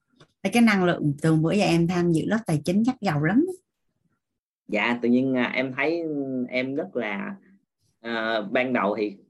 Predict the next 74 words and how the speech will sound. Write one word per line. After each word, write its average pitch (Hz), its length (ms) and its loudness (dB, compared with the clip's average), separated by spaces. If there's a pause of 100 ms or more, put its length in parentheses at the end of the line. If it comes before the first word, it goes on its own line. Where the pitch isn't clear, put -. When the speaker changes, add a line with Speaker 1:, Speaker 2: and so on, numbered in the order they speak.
Speaker 2:
em 127 180 0
không 135 200 -6
thích 180 120 -10
nghe 135 120 -2
mọi 110 120 -6
người 101 80 -6
chia 127 140 -4
sẻ. 113 140 -6
Hồi 113 240 -4 (280)
lúc 185 160 2
trước 196 160 4
đây 139 200 2
là - 100 -2
em 127 120 -2
không 135 140 -6
bao 131 80 -2
giờ 110 120 0
thích - 120 -10
nghe 135 220 -4
mọi 107 160 -6
người 110 120 -8
chia 123 180 -4
sẻ 107 180 -6
hết 139 120 -8
trơn 139 160 -4
á. 165 100 -12 (560)
Tại 120 100 0
vì 120 100 4
mọi 113 160 0
người 120 120 2
chia 139 160 2
sẻ 117 220 -2
nó 165 100 -2
hơi 156 200 -2
bị 110 180 -2
chậm 107 260 -4
so 135 120 -6
với 156 140 0
tốc 170 180 -8
độ 98 180 -6
xử 123 80 -4
lý 143 120 -2
cái 165 80 -4
đầu 104 200 -4
của 139 60 -8
em 135 200 -6
á. 165 100 -10 (220)
Thì 107 60 -6
em 127 180 0
thấy - 100 -6
mọi 120 120 -6
người, 110 400 -8 (300)
đa 131 120 -2
phần 127 180 -2
lớp 127 160 0
học 110 140 -6
nào 113 120 -4
em 120 100 -4
cũng 139 100 -6
thấy 160 120 -4
mọi 123 100 -4
người 107 160 -4
chia 123 140 -6
sẻ 120 180 -4
nói 165 260 -4
chậm 101 200 -6
chậm 110 260 -6
quá 156 120 -2
mà 127 120 -4
em 123 140 -6
hiểu 123 140 -6
hết 175 140 -8
trơn 135 220 0
rồi. 101 200 -4